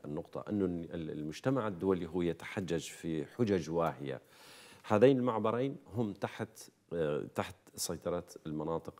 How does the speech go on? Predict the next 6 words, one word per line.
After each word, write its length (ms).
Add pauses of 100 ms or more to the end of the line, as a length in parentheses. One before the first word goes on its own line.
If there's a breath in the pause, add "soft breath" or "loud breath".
المحررة، 480 (280)
تحت 140
سيطرة 440
الجيش 460
الحر 320 (680 soft breath)
وتركيا، 640